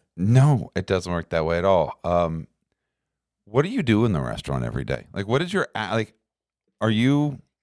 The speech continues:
actually in the building hosting, bussing tables, like, working every day? We're gonna take a quick break to hear a word from our sponsors. I think one of the most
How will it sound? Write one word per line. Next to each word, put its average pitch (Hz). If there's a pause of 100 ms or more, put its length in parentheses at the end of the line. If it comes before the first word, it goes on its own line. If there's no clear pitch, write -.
(600)
actually 127 (120)
in 107
the 113
building 101
hosting, 104
bussing 101
tables, 107
like, 87
working 104
every 123
day? 135 (680)
We're 156
gonna 135
take 117
a 117
quick -
break 113
to 101
hear 165
a 175
word 107
from 104
our 80
sponsors. 95 (800)
I 143
think 156
one 117
of 98
the 92
most 92